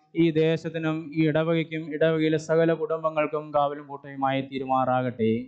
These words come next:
പരിശുദ്ധ പരുമല തിരുമേനിയുടെ മധ്യസ്ഥതയാൽ രോഗികൾ സുഖം പ്രാപിക്കട്ടെ, ദുഃഖിതർ ആശ്വസിക്കട്ടെ, കുടുംബങ്ങളിൽ സമാധാനം വാഴട്ടെ.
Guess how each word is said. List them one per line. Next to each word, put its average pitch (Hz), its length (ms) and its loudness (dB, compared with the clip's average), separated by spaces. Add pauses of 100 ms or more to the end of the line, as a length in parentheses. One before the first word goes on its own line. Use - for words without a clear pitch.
(400)
പരിശുദ്ധ 151 300 0
പരുമല 165 440 0
തിരുമേനിയുടെ 165 520 -2
മധ്യസ്ഥതയാൽ 165 840 -2 (380)
രോഗികൾ 165 440 2
സുഖം 165 340 -2
പ്രാപിക്കട്ടെ, 165 580 -2
ദുഃഖിതർ 160 460 0
ആശ്വസിക്കട്ടെ, 147 920 -2 (280)
കുടുംബങ്ങളിൽ 165 560 0
സമാധാനം 156 800 -2
വാഴട്ടെ. 127 540 -2